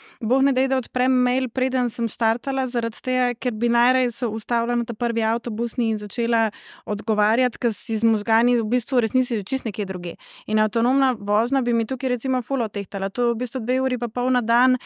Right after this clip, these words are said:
ke jih prišparaš in ti dejansko lahko kvalitetno oddelaš, a ne. In pa če pogledamo, koliko ljudi se danes pač vozi v, v službo iz vseh koncev in krajev, pač, saj sami vidimo, kakšni so zastoji povsod.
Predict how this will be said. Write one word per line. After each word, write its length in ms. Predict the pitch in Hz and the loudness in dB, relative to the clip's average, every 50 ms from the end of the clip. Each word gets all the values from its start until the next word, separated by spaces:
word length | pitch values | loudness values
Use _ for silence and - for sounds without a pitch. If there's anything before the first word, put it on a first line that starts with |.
| - - - | -14 -20 -20
ke 140 | _ - 254 240 | _ -4 -2 0
jih 260 | 233 240 240 240 - | 0 0 0 -2 -4
prišparaš 560 | _ 240 226 - - 247 240 254 262 269 - | _ -6 -6 -4 0 2 2 4 2 2 0
in 80 | 254 240 | 0 0
ti 100 | 254 233 | 0 0
dejansko 380 | 247 233 226 247 262 - 262 | 0 0 0 -2 -2 -2 -4
lahko 180 | 240 233 - 247 | -4 -4 -4 -6
kvalitetno 540 | - - 233 226 - 247 254 - 269 247 233 | -4 -4 -4 -2 -2 -2 -2 0 0 -2 -2
oddelaš, 500 | 214 208 220 233 226 208 185 185 - - | -2 0 0 2 2 2 -2 -4 -6 -8
a 100 | - 190 | -6 -4
ne. 160 | 196 214 226 - - - - - | -4 -4 -4 -6 -10 -18 -18 -8
In 120 | - 214 | -6 -4
pa 140 | 202 233 233 | 0 0 0
če 120 | 226 - 233 | 0 0 -2
pogledamo, 480 | - 262 233 254 262 240 262 254 247 | -2 0 2 2 2 4 4 2 2
koliko 240 | 233 - 269 247 - | 2 0 -2 -2 -2
ljudi 200 | 269 240 233 262 | -4 -2 -2 -4
se 120 | 240 - 254 | -2 -2 0
danes 340 | 220 233 226 240 247 247 - | 2 2 4 4 2 0 0
pač 200 | - 233 226 226 | -2 -4 -4 -2
vozi 460 | 208 226 254 277 247 233 226 208 190 | 0 2 2 2 2 2 0 0 -2
v, 120 | - _ 208 202 196 196 190 - | -2 _ 0 0 2 2 0 -2
v 140 | - 196 190 190 185 185 - - | -4 -4 -2 -2 -2 -2 -4 -6
službo 560 | - - - - - 220 214 196 185 185 185 | -10 -14 -16 -6 -2 -2 -2 0 0 0 0
iz 160 | 185 185 190 | 0 -2 -4
vseh 240 | 196 190 - 240 247 | -4 -2 0 -2 0
koncev 400 | 240 - 226 220 226 - 254 240 | 2 2 2 2 2 2 0 2
in 100 | 226 214 | 2 2
krajev, 360 | 202 214 208 208 196 185 180 | 2 2 2 2 2 0 -2
pač, 240 | 175 - 175 - - | -4 -6 -8 -8 -10
saj 340 | - - - - - 214 214 202 | -14 -14 -14 -8 -6 -6 -6 -6
sami 360 | 214 - - 214 214 220 214 | -6 -2 0 2 2 2 2
vidimo, 280 | 190 208 208 190 180 175 | 2 0 0 0 -2 -2
kakšni 280 | 170 175 180 - 196 | -4 -4 -4 -4 -6
so 120 | 180 - 185 | -6 -6 -8
zastoji 440 | 175 175 175 - - 185 185 180 175 | -8 -8 -8 -6 -4 -2 -2 -2 -2
povsod. 380 | - - 180 - - - - | -4 -8 -8 -8 -8 -10 -10